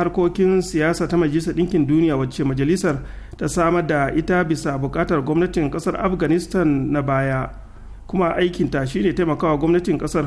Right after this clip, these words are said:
wajen tsare-tsare da ayyukan gudanarwa don dawo da zaman lafiya mai ɗorewa a ƙasar. Kwamitin ya tsawaita aikin tawagar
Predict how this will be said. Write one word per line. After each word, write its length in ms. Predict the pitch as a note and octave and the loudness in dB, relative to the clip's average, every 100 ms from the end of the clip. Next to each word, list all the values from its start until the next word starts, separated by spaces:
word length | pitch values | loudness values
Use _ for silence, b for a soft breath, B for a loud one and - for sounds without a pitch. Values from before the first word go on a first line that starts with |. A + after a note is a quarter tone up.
| C3 | 0
wajen 380 | C#3+ D3+ E3+ E3+ | 0 2 2 2
tsare-tsare 640 | D3 C#3 D#3+ D3+ C#3+ E3+ | 0 0 0 -2 2 2
da 280 | E3+ C#3 C3+ | 2 2 2
ayyukan 320 | D#3+ E3 F3+ C3+ | 2 2 0 -2
gudanarwa 760 | D3 E3 E3+ E3+ C#3+ C3 C3+ B B B - | 0 2 2 2 2 0 -2 B B B -4
don 180 | D3 D3 | 0 2
dawo 220 | D3 D3+ | 2 2
da 220 | D3 C3+ | 2 2
zaman 260 | C3 D3+ D#3 | 2 2 2
lafiya 380 | D#3+ E3 F3+ D3 | 2 0 0 0
mai 140 | C3+ | 0
ɗorewa 460 | D#3 F3 D#3 D3 C3 | 0 2 2 2 0
a 40 | |
ƙasar. 460 | D#3+ C3+ D3+ C#3+ C3+ B B B B B B - - | -4 -4 -4 -4 -6 B B B B B B -10 -2
Kwamitin 600 | F#3 F#3+ B3 A3+ E3+ F3+ | 0 2 4 4 4 2
ya 180 | F#3 G#3+ | 2 2
tsawaita 640 | G#3+ A3+ F#3 F3 E3 D#3 | 0 0 2 2 2 2
aikin 580 | F3 G3 G#3+ F#3+ E3 D3+ | 2 0 2 2 4 2
tawagar 720 | D#3 D3+ F#3 F3+ D#3+ D3 C#3+ | 0 0 0 2 2 0 -4